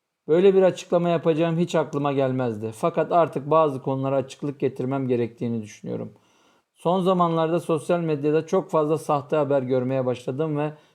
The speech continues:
bu haberlerin kasıtlı olarak bize zarar vermek için yapıldığını taraftarlarımıza iletmek isterim.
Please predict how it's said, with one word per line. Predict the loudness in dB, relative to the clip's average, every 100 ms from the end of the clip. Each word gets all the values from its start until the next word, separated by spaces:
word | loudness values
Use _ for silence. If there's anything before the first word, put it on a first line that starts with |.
| _
bu | 0
haberlerin | 2 2 2 0 -2
kasıtlı | -4 -8 -10 _ 0
olarak | 2 0 -2
bize | -2 0
zarar | 2 2 2
vermek | 2 0 -6
için | -6 -4
yapıldığını | -4 -2 -4 -2 -2 -4 -8 _ _ _
taraftarlarımıza | -2 0 0 0 2 0 -2 0
iletmek | 0 0 -2 -8 -10
isterim. | -14 -14 -14 -14